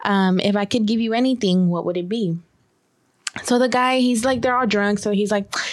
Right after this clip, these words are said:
"Nah, man, like, um, money and a really hot wife or whatever, right?" And then the guy's like, "I can do that for you." He was like, "I can do that for you." And, um, he's like, "But in exchange, I want your soul."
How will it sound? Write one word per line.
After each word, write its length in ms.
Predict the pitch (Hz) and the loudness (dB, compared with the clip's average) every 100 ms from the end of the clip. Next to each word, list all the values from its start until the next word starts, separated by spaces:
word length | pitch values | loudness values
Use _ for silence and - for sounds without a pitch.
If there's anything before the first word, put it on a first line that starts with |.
| - | -6
"Nah, 240 | 254 285 269 | 0 2 2
man, 320 | 262 254 247 | 2 2 2
like, 300 | 240 220 - - - - | 0 -2 -6 -8 -8 -4
um, 380 | - 214 202 190 | 0 2 2 2
money 400 | 202 226 226 233 | 2 2 2 0
and 80 | 202 | 0
a 60 | 185 | 0
really 240 | 190 202 | -2 -2
hot 260 | 180 185 165 | -2 -2 0
wife 360 | 180 175 170 | 0 0 0
or 100 | 170 | -2
whatever, 480 | 170 170 180 90 202 | 0 -2 -2 -2 0
right?" 340 | 190 190 190 - | 0 0 -2 0
And 160 | 202 196 | 2 2
then 140 | 190 | 2
the 80 | 196 | 0
guy's 280 | 180 175 170 | -2 -2 -4
like, 300 | 107 - - - _ _ - | -6 -8 -16 -20 _ _ -6
"I 100 | 294 | -2
can 160 | 339 | 0
do 100 | 359 | 2
that 160 | 359 254 | 0 -2
for 100 | 196 | -4
you." 280 | 180 175 196 _ | -4 -6 -12 _
He 100 | 285 | -6
was 80 | 294 | -4
like, 160 | 311 _ _ _ 359 _ | -4 _ _ _ -20 _
"I 60 | - | -2
can 160 | 311 262 | 0 2
do 80 | |
that 160 | 214 202 | 2 2
for 80 | 226 | 0
you." 220 | 233 262 - - - - - | 0 -2 -6 -8 -8 -8 -8
And, 400 | - 226 220 202 | -2 2 2 2
um, 600 | - 202 180 165 160 202 202 _ _ _ _ _ - - 214 - | 0 0 0 0 0 -4 -4 _ _ _ _ _ -12 -8 -8 -2
he's 220 | 220 208 | -2 0
like, 220 | 185 - | -2 -2
"But 240 | 214 - - | -4 -4 -2
in 140 | 196 | 0
exchange, 480 | 190 - - 226 202 | 2 0 0 2 2
I 80 | 185 | 2
want 240 | 175 - | 0 0
your 100 | 170 | -2
soul." 540 | 160 208 202 151 160 | -2 -2 0 0 -2